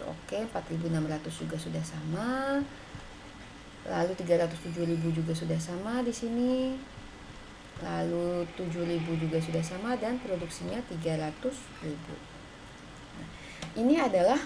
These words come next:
metode atau kebijakan yang pertama, yaitu stabilitas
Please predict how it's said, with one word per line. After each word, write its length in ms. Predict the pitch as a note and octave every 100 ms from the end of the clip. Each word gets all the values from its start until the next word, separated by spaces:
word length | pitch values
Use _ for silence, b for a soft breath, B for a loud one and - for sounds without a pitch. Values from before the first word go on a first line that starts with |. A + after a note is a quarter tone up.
| -
metode 640 | B3+ A3 A3 G#3 F#3+ B3
atau 140 | C4+ B3
kebijakan 680 | G#3 F#3+ F3+ F3 A3 B3
yang 160 | A#3+ A#3+
pertama, 480 | A#3+ - G#3 G3+ E3
yaitu 400 | D#3 D3+ D3+ A#3
stabilitas 800 | - F#3+ F3+ E3+ E3 F#3+ A#3